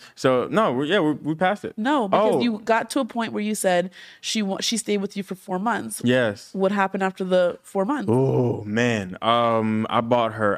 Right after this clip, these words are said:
Speaker 1: outfits, uh, pretty much, like,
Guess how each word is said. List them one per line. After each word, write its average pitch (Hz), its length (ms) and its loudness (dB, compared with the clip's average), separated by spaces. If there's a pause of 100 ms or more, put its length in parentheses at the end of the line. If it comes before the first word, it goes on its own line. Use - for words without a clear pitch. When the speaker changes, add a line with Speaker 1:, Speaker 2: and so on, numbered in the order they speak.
Speaker 1:
outfits, 127 920 0 (200)
uh, 110 280 4
pretty 127 240 2
much, 113 360 2
like, 95 360 -4